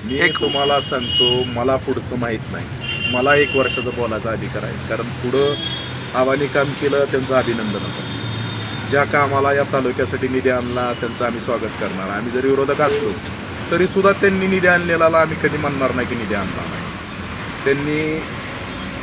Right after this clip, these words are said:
Speaker 1: डीपीडीसीतून काय नि-, निधी आणला आहे, मी तुम्हाला माझ्या मोठ्यापणानं सांगितलं की आबानं निधी आणला आहे, परंतु दोन्ही, दोन कोटीची यादी कुठं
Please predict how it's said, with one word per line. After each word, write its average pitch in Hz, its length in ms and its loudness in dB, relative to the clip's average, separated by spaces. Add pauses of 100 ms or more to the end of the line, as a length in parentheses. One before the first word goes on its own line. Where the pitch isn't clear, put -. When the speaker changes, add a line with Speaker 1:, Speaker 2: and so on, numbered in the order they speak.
(280)
Speaker 1:
डीपीडीसीतून 147 640 -2
काय 143 280 4
नि-, 139 280 -2
निधी 139 180 2
आणला 131 240 2
आहे, 131 80 0
मी 131 80 -2
तुम्हाला 127 400 0
माझ्या 123 400 0 (120)
मोठ्यापणानं 117 580 -4
सांगितलं 110 440 -6
की - 80 -4
आबानं 107 380 -2
निधी 98 200 -4
आणला 87 260 -6
आहे, - 260 -10 (680)
परंतु 131 300 -2
दोन्ही, 143 300 -4
दोन 143 360 0
कोटीची 156 400 -2
यादी 143 220 4
कुठं 135 500 0